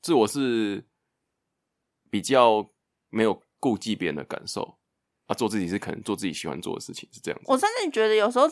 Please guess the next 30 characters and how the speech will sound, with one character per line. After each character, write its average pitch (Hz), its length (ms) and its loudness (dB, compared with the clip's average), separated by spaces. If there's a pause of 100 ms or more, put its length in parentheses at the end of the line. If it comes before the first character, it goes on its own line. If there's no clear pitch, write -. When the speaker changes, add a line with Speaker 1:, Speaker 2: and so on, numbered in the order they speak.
(100)
Speaker 2:
这 349 140 -8
个 294 120 -2
自 311 300 -6
我 220 240 0
会 254 140 0
不 262 80 -8
会 285 260 0 (480)
像 294 220 4
我 185 180 2
们 180 540 -6
跟 262 240 2
别 185 160 0
人 180 100 -4
相 196 300 -4
处 - 180 -12
好 110 260 0
了， 107 40 -8
有 139 160 -6
时 214 100 -6
候 233 80 4
你 196 160 -2
会 202 140 -4
觉 175 140 -8
得 147 60 -2
有 - 120 -6
些 - 180 -8
人 202 140 -6
很 - 180 -14
自 - 280 -12
私。 - 360 -14